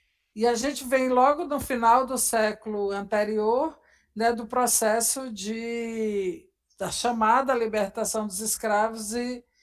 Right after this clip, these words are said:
da proclamação da República. Então, a gente tem uma sequência aí de,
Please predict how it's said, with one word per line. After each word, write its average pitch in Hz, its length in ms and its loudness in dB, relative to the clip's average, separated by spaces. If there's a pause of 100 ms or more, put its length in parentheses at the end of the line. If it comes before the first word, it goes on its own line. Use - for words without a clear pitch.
(340)
da 226 440 6
proclamação 233 640 -2
da 220 80 2
República. 214 560 -6
Então, 208 180 -2
a 277 40 2
gente 277 140 -4
tem 330 120 -6
uma 285 180 0
sequência 294 960 2
aí 208 320 -2
de, 190 500 -4